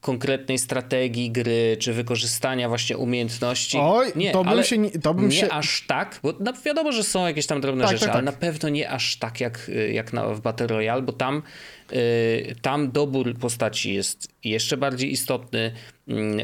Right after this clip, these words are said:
Speaker 1: i nie tylko mówimy o lekarzu, ale też pozostałych, y, członkach drużyny, y, i, i tam też dużo bardziej stawia się na poruszanie się generalnie, to znaczy, że gdzie jesteśmy, w którym, jak szybko dobiegniemy do danego miejsca i tak dalej, i tak dalej. To jest bardzo ważne,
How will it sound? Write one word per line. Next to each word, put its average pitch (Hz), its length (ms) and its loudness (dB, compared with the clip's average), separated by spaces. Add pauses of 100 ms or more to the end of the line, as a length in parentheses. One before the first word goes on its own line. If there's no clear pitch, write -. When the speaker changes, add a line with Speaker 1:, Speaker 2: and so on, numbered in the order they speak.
Speaker 1:
i 139 440 -4
nie 127 160 0
tylko 127 340 -2
mówimy 117 400 0
o 113 240 0
lekarzu, 113 680 0
ale 104 200 0
też 113 240 -2
pozostałych, 120 800 0
y, 120 520 0
członkach 120 380 -2
drużyny, 117 600 0 (380)
y, 110 460 2
i, 131 400 -6
i 139 40 -8
tam 135 300 0
też 131 400 0 (440)
dużo 127 360 0
bardziej 123 580 0
stawia 113 420 0
się - 180 0
na 101 360 -2 (240)
poruszanie 131 680 0
się 190 440 0
generalnie, 123 680 0
to 139 160 -6
znaczy, 117 320 0
że 113 220 0
gdzie 123 360 0
jesteśmy, 120 560 0
w 117 80 -8
którym, 120 400 -2
jak 127 420 -2
szybko - 380 -2
dobiegniemy 117 540 0
do 117 120 -2
danego 113 340 0
miejsca 113 400 0
i 110 60 -2
tak 110 160 -6
dalej, 110 200 0
i 110 40 -8
tak 110 160 -6
dalej. 110 280 -2
To 120 100 -4
jest 113 180 -4
bardzo 110 320 0
ważne, 104 460 -2